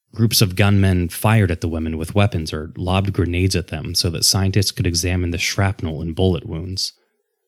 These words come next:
Often the women were then cut open so that researchers could examine the damage to the fetus. All of these twisted experiments were at least, uh, ostensibly in support of Unit seven thirty-one's ultimate goal,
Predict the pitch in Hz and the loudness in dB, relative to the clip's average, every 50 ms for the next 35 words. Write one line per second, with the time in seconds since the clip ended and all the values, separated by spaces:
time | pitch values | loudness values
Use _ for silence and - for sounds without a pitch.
0 | _ _ _ _ _ _ _ _ _ _ _ _ - 101 98 - - 107 92 92 | _ _ _ _ _ _ _ _ _ _ _ _ -4 -4 -4 -2 0 0 0 2
1 | 90 87 92 92 90 90 90 87 90 85 90 85 85 85 82 - - - - 92 | 2 2 2 2 2 2 2 0 0 0 0 0 -2 -2 -4 -6 -10 -4 -4 0
2 | 82 95 120 123 127 - 85 80 80 78 - 90 82 - - 87 90 90 87 - | 4 4 4 4 2 0 -4 -4 -2 -2 -2 0 -2 -2 -4 -2 0 0 0 2
3 | - 92 82 - - 87 80 - - - 90 82 87 90 85 85 82 87 87 87 | 0 0 -2 -2 -2 -4 -4 -4 -4 -4 -4 -2 -2 -2 -4 -2 -2 0 0 0
4 | 87 85 82 82 90 82 - 90 87 82 82 - - - 113 - 87 - - 104 | -2 -2 -4 -4 -4 -2 -2 -2 0 0 0 -2 -2 -2 -4 -6 -6 -4 -2 -2
5 | 87 - - - - - - - - _ _ _ _ _ _ _ _ _ _ _ | -2 -2 -4 -4 -4 -4 -4 -6 -12 _ _ _ _ _ _ _ _ _ _ _
6 | _ _ _ - 120 131 139 139 135 135 127 120 113 104 - - - - 104 - | _ _ _ 0 2 4 4 2 2 2 2 2 2 0 0 -4 -2 -2 -2 -2
7 | - - 92 - - - - - 95 90 87 85 85 85 - - 98 92 90 - | -2 -4 -6 -6 -6 -8 -4 -4 -2 -2 -2 -4 -6 -8 -6 -4 -2 -2 -2 -4
8 | - _ _ 107 - - 117 127 120 - - - - - - 110 - - _ _ | -6 _ _ -8 -8 -4 -2 -2 0 0 -2 -4 -6 -12 -16 -16 -16 -18 _ _
9 | _ - - - - 135 135 143 - - 92 - 85 85 82 82 - 90 85 - | _ 0 2 2 4 4 4 4 2 2 0 -2 -2 -4 -4 -4 -4 -4 -2 -2
10 | - 90 - - 95 87 85 95 90 92 92 98 98 - - - - 85 87 85 | -2 -2 -2 -2 -4 -4 -4 -4 -4 0 0 2 2 2 2 0 0 0 -2 -2
11 | - 87 82 82 82 80 82 82 85 - - - - - _ - - - 87 - | -2 -4 -2 -2 -4 -6 -8 -8 -8 -8 -8 -8 -10 -10 _ -10 -6 -6 -6 -4
12 | - 90 82 - _ _ - 113 104 - 104 - - | -6 -8 -8 -8 _ _ 2 2 2 2 -2 -8 -12